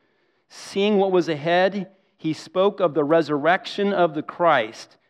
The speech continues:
that he was not abandoned to the grave, nor did his body see decay.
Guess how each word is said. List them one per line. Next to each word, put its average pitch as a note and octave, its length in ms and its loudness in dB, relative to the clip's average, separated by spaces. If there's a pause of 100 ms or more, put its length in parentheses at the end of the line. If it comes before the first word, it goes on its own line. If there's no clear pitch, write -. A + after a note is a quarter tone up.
(200)
that G3 140 -6
he F#3 120 -6
was D#3 200 0
not D#3+ 260 4
abandoned F3 460 2
to F3+ 80 -14
the F#3+ 80 -6
grave, C#3+ 460 0
nor D3+ 200 0
did D#3 140 -2
his D3 200 -2
body C#3+ 380 2
see C#3+ 240 -8
decay. C3 640 -4